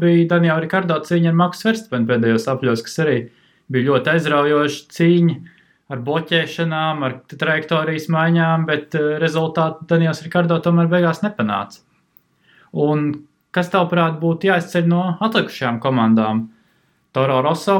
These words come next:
kas, eh, pirms sezonas vēl teica, ka diez vai trešā kār-, kvalifikācijas kārta ir iespējama, bet tagad Karols Sainz ir ticis labāk astotniekā abos posmos, vai Zauber, kas nemaz nav pēdējās vietās,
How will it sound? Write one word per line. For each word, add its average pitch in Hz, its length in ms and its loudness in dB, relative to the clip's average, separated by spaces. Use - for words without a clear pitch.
kas, - 320 -6
eh, 165 480 4
pirms 165 300 0
sezonas 156 420 0
vēl 156 520 0
teica, 156 360 -4
ka 156 80 -6
diez 143 340 -2
vai 131 180 0
trešā 135 540 -2
kār-, 151 320 -4
kvalifikācijas 143 500 -4
kārta 151 300 -4
ir 156 80 -2
iespējama, 135 400 -2
bet 127 140 -4
tagad 131 260 -2
Karols 135 400 -2
Sainz 147 320 -4
ir 131 140 -8
ticis 151 340 -4
labāk 135 380 -2
astotniekā 131 720 -2
abos 135 320 -2
posmos, 147 580 -6
vai 139 140 -2
Zauber, 143 480 -2
kas - 160 -10
nemaz 151 300 -4
nav 151 360 -2
pēdējās 127 640 0
vietās, 151 640 -4